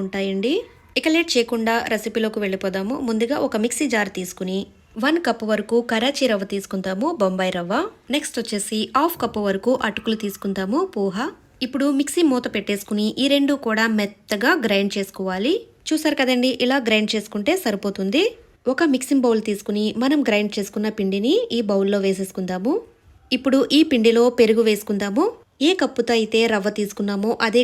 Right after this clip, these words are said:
కప్పుతో వన్ కప్ వరకు పెరుగు వేసుకుందాము. పెరుగు వచ్చేసి పుల్లగా ఉండకూడదండి, కమ్మగా ఉండాలి. వన్ టీ స్పూన్ వరకు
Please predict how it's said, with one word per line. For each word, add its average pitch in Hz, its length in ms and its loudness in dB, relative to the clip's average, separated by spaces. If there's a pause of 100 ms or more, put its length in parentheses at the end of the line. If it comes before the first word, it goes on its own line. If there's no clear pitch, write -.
కప్పుతో 202 340 -2 (160)
వన్ 294 240 4
కప్ 208 240 -2
వరకు 190 240 0 (100)
పెరుగు 208 280 2
వేసుకుందాము. 190 520 -2 (220)
పెరుగు 294 300 4
వచ్చేసి 226 360 -2 (140)
పుల్లగా 233 420 4
ఉండకూడదండి, 208 640 0 (140)
కమ్మగా 202 440 0
ఉండాలి. 196 340 0 (360)
వన్ 330 180 2
టీ 254 140 2
స్పూన్ 214 300 0
వరకు 196 260 0